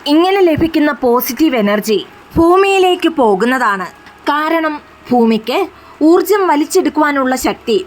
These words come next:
വളരെ കൂടുതലാണ്. രാമായണം പാരായണം ചെയ്യുമ്പോൾ നമുക്ക് ലഭിക്കുന്നത്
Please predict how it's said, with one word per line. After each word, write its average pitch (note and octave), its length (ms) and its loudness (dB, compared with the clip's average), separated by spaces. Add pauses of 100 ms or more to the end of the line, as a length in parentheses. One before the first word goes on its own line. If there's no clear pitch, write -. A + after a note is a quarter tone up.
(140)
വളരെ D4 280 0 (140)
കൂടുതലാണ്. A3 560 0 (420)
രാമായണം F4+ 600 0 (100)
പാരായണം B3 640 0
ചെയ്യുമ്പോൾ G3+ 440 2 (380)
നമുക്ക് A3+ 340 2
ലഭിക്കുന്നത് G#3 540 0